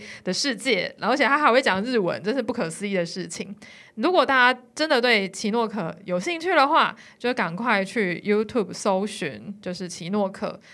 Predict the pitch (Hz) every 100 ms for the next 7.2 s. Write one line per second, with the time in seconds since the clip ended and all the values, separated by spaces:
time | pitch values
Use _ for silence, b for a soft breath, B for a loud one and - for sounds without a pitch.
0 | B - 175 175 190 190 196 180 - 180
1 | 175 - 180 190 175 156 - B B B
2 | B _ - 185 160 - - - 247 214
3 | 208 165 - b b - 208 208 185 170
4 | 165 165 165 196 262 254 254 202 190 202
5 | 160 185 170 196 190 180 185 226 170 165
6 | 160 160 160 - 247 262 226 302 294 277
7 | 190 -